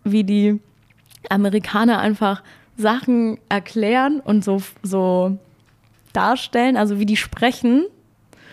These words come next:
und auch so, wie dann aber auch so Fragen gestellt werden. Also es ist so, so ganz ko-, ich kann das gar nicht beschreiben, aber so ein, diesen Vortrag, den wir uns da angehört haben, war einfach,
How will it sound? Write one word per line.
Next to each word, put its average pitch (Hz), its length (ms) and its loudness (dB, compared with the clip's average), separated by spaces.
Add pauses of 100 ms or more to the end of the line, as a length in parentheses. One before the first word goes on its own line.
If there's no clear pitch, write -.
(440)
und 226 120 2
auch 214 240 0
so, 208 420 0
wie 208 260 -6
dann 196 280 0
aber 202 240 -2
auch 196 60 -4
so 208 100 -4
Fragen 233 460 2
gestellt 180 600 -2
werden. 165 220 0
Also 202 220 -4
es 202 100 -6
ist - 60 -10
so, 220 300 0
so 214 180 0
ganz 220 420 0
ko-, - 160 -4
ich - 80 -10
kann 233 160 2
das 214 120 0
gar 196 140 0
nicht 220 140 -4
beschreiben, 214 560 0
aber 180 300 -2 (460)
so 214 320 0 (500)
ein, 208 180 2 (120)
diesen 202 320 0
Vortrag, 240 500 0
den 190 140 -2
wir 185 100 0
uns 180 160 -4
da 202 100 0
angehört 202 640 0
haben, 220 320 4
war 190 160 4
einfach, 202 540 0